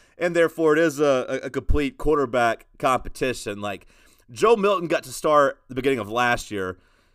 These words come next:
in large part, I think, because, well, A, we know he's a beautiful, like, specimen, and, and you, in practice, I'm sure, uh, throws the ball seventy-five, eighty yards in the air, and, but also, like, there was loyalty there from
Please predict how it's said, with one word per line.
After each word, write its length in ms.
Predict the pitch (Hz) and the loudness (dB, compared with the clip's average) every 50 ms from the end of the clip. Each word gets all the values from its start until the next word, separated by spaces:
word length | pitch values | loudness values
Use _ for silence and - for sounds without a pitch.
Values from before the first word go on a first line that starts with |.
| _ _ _ _ _ _ _ _ _ _ _ _ _ _ _ _ | _ _ _ _ _ _ _ _ _ _ _ _ _ _ _ _
in 220 | - 190 185 185 | -6 -4 -4 0
large 280 | 196 214 226 220 180 - | 2 2 2 2 0 0
part, 240 | - 196 175 156 147 | 2 4 4 6 6
I 120 | 160 165 | 4 2
think, 360 | - - 143 127 123 135 - | 2 0 0 0 0 -2 -4
because, 440 | 123 120 - - 127 120 113 107 101 | -8 -6 -2 0 0 2 0 0 -2
well, 120 | 110 107 - | -4 -4 -2
A, 140 | 135 135 131 | -2 0 0
we 100 | 117 117 | -2 -2
know 160 | 113 110 104 | -4 -4 -6
he's 140 | 101 90 92 | -6 -8 -10
a 40 | |
beautiful, 540 | 85 98 104 98 92 - - 98 95 92 90 | -10 -8 -8 -8 -8 -8 -8 -6 -6 -4 -4
like, 220 | 90 87 87 - _ _ _ _ _ _ _ _ _ _ _ _ | -6 -6 -8 -10 _ _ _ _ _ _ _ _ _ _ _ _
specimen, 800 | - - - - 165 143 135 - - 139 123 123 120 127 139 139 | -12 -12 -4 -2 -2 -2 -2 -4 -6 -6 -6 -4 -6 -6 -4 -6
and, 140 | 123 113 113 | -6 -6 -8
and 140 | 117 120 | -12 -14
you, 260 | 120 117 107 104 101 95 90 - | -14 -14 -14 -14 -16 -16 -14 -12
in 140 | 127 117 | -12 -8
practice, 420 | 120 - 135 127 123 - - 120 127 | -2 0 0 0 0 -2 -6 -8 -10
I'm 100 | 123 113 | -10 -10
sure, 380 | - - 123 120 120 120 120 | -8 -6 -4 -4 -4 -2 -4
uh, 240 | 117 110 110 110 107 107 _ - | -4 -6 -6 -8 -12 -16 _ -4
throws 260 | 120 127 127 120 110 | -2 0 0 0 -2
the 40 | 104 | -4
ball 220 | 98 117 113 110 | -4 -2 -2 -2
seventy-five, 640 | - - 135 123 120 113 113 107 120 113 113 113 110 | -4 -6 -6 -8 -6 -8 -10 -8 -6 -6 -4 -4 -6
eighty 180 | 110 113 110 | -6 -6 -6
yards 280 | 110 113 113 110 107 98 | -6 -4 -4 -6 -6 -8
in 80 | 104 101 | -10 -10
the 140 | 104 104 | -10 -8
air, 340 | 104 104 104 107 113 120 117 | -8 -6 -6 -4 -2 -2 -2
and, 140 | 110 98 - _ _ _ _ - - | -4 -4 -8 _ _ _ _ -12 -2
but 100 | 185 208 | 2 4
also, 300 | 220 226 220 - 220 196 | 4 4 4 2 0 2
like, 240 | 180 170 160 147 | 2 2 2 2
there 120 | 127 147 147 | 2 0 0
was 140 | 131 98 110 | 0 0 -4
loyalty 540 | 110 110 127 156 165 151 135 - - 139 | -2 2 4 6 6 6 2 0 -4 -6
there 400 | 123 107 117 120 117 117 113 110 | -4 -2 -2 0 0 0 0 -2
from 600 | 104 - - 123 120 120 117 113 110 107 104 92 | -4 -4 -2 0 0 2 2 0 -2 -6 -10 -12